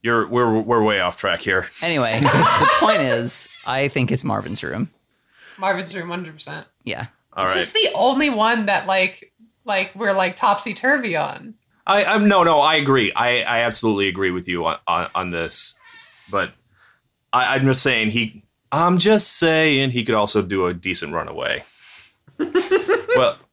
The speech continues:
Speaker 1: all right. We're, we're, we're already running way long, so we're gonna get to the reader comments on this one.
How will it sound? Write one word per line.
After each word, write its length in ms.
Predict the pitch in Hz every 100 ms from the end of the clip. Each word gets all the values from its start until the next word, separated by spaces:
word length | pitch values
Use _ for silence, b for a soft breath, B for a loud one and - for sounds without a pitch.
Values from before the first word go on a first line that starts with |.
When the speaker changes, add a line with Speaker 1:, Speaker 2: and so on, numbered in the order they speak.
| _ _ B B B -
Speaker 1:
all 100 | 98
right. 180 | 85 - -
We're, 220 | 120 123
we're, 360 | 120 127 123 135
we're 160 | 151
already 340 | 135 135 - 170
running 300 | 135 131 120
way 180 | 120 117
long, 280 | 113 113
so 160 | 117 110
we're 120 | 113
gonna 160 | 110 107
get 140 | 110
to 80 | 104
the 80 | 104
reader 260 | 107 110
comments 500 | 107 110 104 107 104
on 120 | 110 104
this 220 | 107 -
one. 300 | 113 110